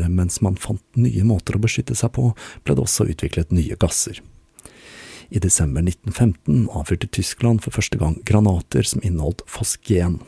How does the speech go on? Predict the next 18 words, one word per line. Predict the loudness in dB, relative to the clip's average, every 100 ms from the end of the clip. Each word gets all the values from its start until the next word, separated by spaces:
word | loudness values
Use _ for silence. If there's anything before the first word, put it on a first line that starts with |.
| -20 _ _ _ -4
en | 0
gass | 0 -2 -2
som | -2 -2
er | -2 -4
atten | -6 _ -4 0
ganger | 2 0
giftigere | -2 -4 -2 0
enn | 0
klorin, | 0 0 2 2 0 -6 -18
og | -6
som | -2 0
lukter | 0 -2 -2 0 0
som | -2 -2 0
nyslått | 2 2 0 -4 -6 -6 -4 0
høy. | 0 -2 -14 _ _ _ _ _ -20 -20 -20 -20 -20 _ _ _ _ -2
Denne | 0 2
gassen | 0 -2 0
er | 0